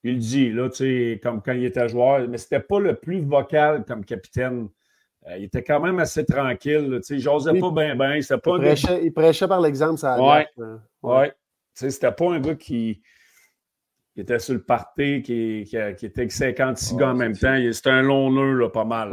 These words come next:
Speaker 1: là, mais
Speaker 3: <laughs> Ouais.
Speaker 1: tu sais, il
Speaker 3: Hey.
Speaker 1: fait une bonne job, là.
Speaker 3: Hey, sur le chat, Hervé Jean Cartier qui fait des salutations cordiales de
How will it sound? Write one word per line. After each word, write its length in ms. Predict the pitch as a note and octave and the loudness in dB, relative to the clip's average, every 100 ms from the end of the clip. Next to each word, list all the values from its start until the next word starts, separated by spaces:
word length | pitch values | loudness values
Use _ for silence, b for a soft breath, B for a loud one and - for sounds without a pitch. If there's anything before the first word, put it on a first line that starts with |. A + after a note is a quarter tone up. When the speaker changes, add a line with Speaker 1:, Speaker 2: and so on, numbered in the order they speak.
| G#2 | -8
Speaker 1:
là, 80 | |
mais 260 | F#2 F2+ F#2 F2+ | -10 -14 -16 -18
Speaker 3:
<laughs> 80 | F#2+ | -16
Ouais. 260 | F2+ F2+ F2 _ _ _ | -14 -14 -16 _ _ _
Speaker 1:
tu 60 | |
sais, 160 | - A2 | -10 -6
il 280 | G#2 G2 F#2 | -6 -8 -8
Speaker 3:
Hey. 40 | F#2 | -2
Speaker 1:
fait 120 | G#2+ | -2
une 100 | G#2+ | 0
bonne 200 | A2 G#2+ | -2 -2
job, 280 | A2+ A2 G2 | -2 -2 -2
là. 80 | G2 G2 _ _ _ _ _ _ _ _ _ | -8 -12 _ _ _ _ _ _ _ _ _
Speaker 3:
Hey, 100 | - | -4
sur 180 | A2 A#2 | -2 -2
le 60 | A2 | -4
chat, 320 | - C3 C3 - - | 2 4 6 2 -2
Hervé 580 | B2+ A2 G#2 B2 D#3 | -2 -2 -10 -6 -4
Jean 300 | C3 A#2+ C3+ C3+ | -4 -6 -8 -8
Cartier 640 | - A2+ - - C#3 C3+ | -8 -8 -8 -12 -10 -10
qui 100 | - | -14
fait 160 | - A#2+ | -12 -12
des 200 | G#2+ G2 | -12 -18
salutations 1120 | - - D3+ D3+ D#3+ - D3 B2+ - D3+ D3+ | -20 -10 -6 -6 -8 -6 -4 -4 -8 -14 -14
cordiales 720 | - C#3+ A2+ F#2 A#2 C#3 D3 | -10 -10 -10 -12 -6 -4 -4
de 200 | A#2 A#2 | -4 -6